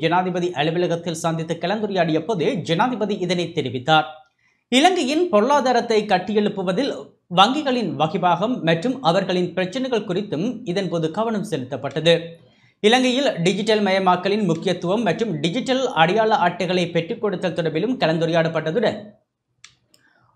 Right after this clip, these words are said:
ஒன்றரை வருடங்களில் அந்த பணிகளை நிறைவு செய்ய நடவடிக்கை எடுப்பதாகவும் ஜனாதிபதி தெரிவித்தார். ஏற்பட்ட பொருளாதார நெருக்கடியுடன் வங்கி கட்டமைப்பு நிலைமையை தாங்கிக் கொண்டு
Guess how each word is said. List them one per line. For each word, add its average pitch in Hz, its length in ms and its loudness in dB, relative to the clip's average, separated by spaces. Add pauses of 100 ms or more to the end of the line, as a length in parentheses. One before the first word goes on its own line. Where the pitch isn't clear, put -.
ஒன்றரை 302 440 4
வருடங்களில் 240 500 2 (220)
அந்த 185 200 0 (100)
பணிகளை 233 360 2 (180)
நிறைவு 220 340 2
செய்ய 208 260 0
நடவடிக்கை 208 480 0
எடுப்பதாகவும் 175 600 0 (100)
ஜனாதிபதி 190 520 -2
தெரிவித்தார். 135 500 2 (640)
ஏற்பட்ட 180 380 2 (140)
பொருளாதார 175 420 2 (120)
நெருக்கடியுடன் 165 600 0 (220)
வங்கி 175 240 0 (100)
கட்டமைப்பு 170 460 -2 (160)
நிலைமையை 170 400 0 (680)
தாங்கிக் 262 380 4
கொண்டு 226 200 0